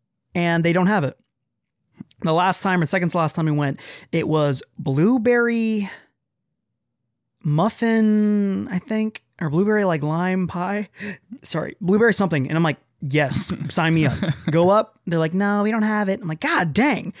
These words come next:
Speaker 1: So then we went last time, and the flavor my wife wanted to get, they didn't have. But I did have banana, uh, pudding flavor ice cream.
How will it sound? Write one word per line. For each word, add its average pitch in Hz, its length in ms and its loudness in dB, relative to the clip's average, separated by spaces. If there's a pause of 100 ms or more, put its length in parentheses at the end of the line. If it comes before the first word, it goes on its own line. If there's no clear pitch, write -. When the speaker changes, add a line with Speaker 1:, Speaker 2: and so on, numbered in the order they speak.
(200)
Speaker 1:
So - 120 -4
then 175 100 4
we 180 60 4
went 185 160 2
last 285 220 0
time, 170 220 2
and 156 180 0
the 143 140 0
flavor 165 300 0
my 170 100 2
wife 240 240 0
wanted 165 160 0
to 262 60 -2
get, 156 160 -4
they - 60 -4
didn't 151 200 -2
have. 127 280 -4 (280)
But - 320 -2 (280)
I 160 60 0
did 185 200 2
have 175 260 2
banana, 160 880 2 (240)
uh, 139 400 -4 (320)
pudding 214 340 0
flavor 135 380 -2
ice 127 160 -4
cream. 123 420 -8